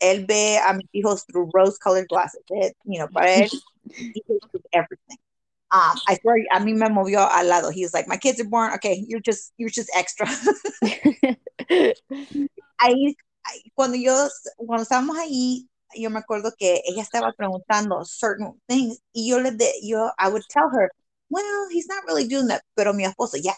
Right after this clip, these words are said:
Speaker 1: yeah, absolutely, a hundred percent he does." And I was like, "Mm, what is he though?" <laughs> Y él, él hizo el papel, él, you know, he filled it out, Y le dije yo,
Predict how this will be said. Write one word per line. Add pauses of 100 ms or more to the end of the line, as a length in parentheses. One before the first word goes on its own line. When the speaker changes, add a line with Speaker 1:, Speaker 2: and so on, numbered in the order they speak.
Speaker 1:
yeah,
absolutely,
a
hundred
percent
he
does."
And
I
was
like, (100)
"Mm, (380)
what
is
he
though?"
<laughs> (640)
Y (320)
él, (360)
él
hizo
el
papel,
él,
you
know,
he
filled
it
out, (920)
Y
le
dije
yo,